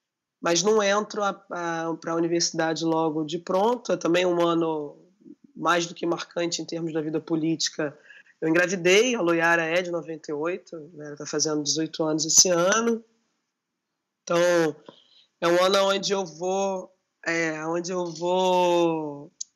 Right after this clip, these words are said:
me encontrando enquanto, digamos, sujeito social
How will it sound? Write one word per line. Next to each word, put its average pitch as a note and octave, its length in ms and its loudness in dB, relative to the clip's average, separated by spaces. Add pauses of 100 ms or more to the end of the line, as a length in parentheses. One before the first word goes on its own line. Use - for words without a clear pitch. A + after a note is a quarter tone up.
me E3 120 0
encontrando F3+ 1400 0 (400)
enquanto, E3+ 1040 0
digamos, D#3+ 1000 0
sujeito E3+ 520 6
social - 360 4